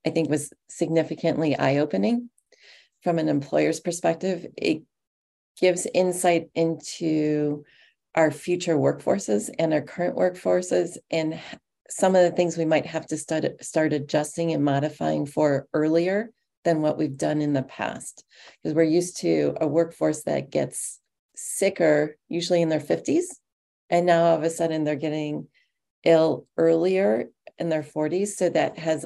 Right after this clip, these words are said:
a long-term impact on the business model that from an employer's perspective, we have to evaluate. I think from an employer's im-,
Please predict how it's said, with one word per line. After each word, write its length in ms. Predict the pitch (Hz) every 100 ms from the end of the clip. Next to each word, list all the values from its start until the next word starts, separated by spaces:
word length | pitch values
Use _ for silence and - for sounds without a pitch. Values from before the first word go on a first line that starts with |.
| -
a 60 |
long-term 580 | 151 151 151 147 165 156
impact 500 | 160 151 147 165 -
on 140 | -
the 80 | 147
business 440 | 127 143 151 156 -
model 380 | 175 117 269 - _ _ - - _ -
that 280 | 165 156 -
from 240 | _ 170 165
an 80 | 151
employer's 480 | 143 143 196 170
perspective, 540 | - 160 - 147 156 135
we 100 | 151
have 200 | 147 139
to 100 | 147
evaluate. 720 | 139 123 127 127 - 139 - _ _ - - _ _ _ _ _ _ _ _ -
I 80 |
think 360 | 175 185 185 -
from 180 | 190 180
an 80 | 165
employer's 520 | 147 - 175 160 156
im-, 220 | 165 147